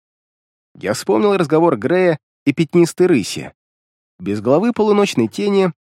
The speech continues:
тут вряд ли обошлось. Интересно, что же там наплел про меня этот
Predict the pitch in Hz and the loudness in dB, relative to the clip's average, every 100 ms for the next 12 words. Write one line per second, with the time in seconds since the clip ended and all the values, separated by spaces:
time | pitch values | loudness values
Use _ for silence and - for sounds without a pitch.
0 | _ 170 226 143 147 190 170 165 180 - | _ -2 0 0 0 2 0 2 0 -2
1 | 95 71 - - _ _ _ _ _ - | -8 -8 -12 -16 _ _ _ _ _ -8
2 | 113 160 202 208 - 85 - 185 180 180 | -4 -2 0 -2 -4 -10 -2 0 0 2
3 | 170 156 131 139 170 147 110 110 160 196 | 4 2 2 2 2 0 -2 0 2 2
4 | 185 160 | 0 -2